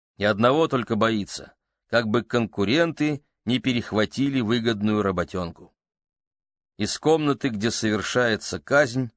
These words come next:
дверь вела в анатомический покой, а еще дальше была совсем уже тихая комнатка, до самого потолка заполненная простыми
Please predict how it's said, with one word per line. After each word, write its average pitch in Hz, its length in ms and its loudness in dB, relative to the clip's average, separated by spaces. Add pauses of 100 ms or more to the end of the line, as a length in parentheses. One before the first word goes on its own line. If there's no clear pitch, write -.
(600)
дверь 127 460 0
вела 117 420 4
в 113 100 0
анатомический 117 960 -2
покой, 92 600 -2 (540)
а 90 80 -4
еще 160 300 0
дальше 139 440 2
была 127 260 2
совсем 131 640 -2
уже 101 220 0
тихая 92 560 -4
комнатка, 147 720 -2 (480)
до 95 160 0
самого 151 580 2
потолка 123 640 2
заполненная 117 880 0
простыми 151 840 -2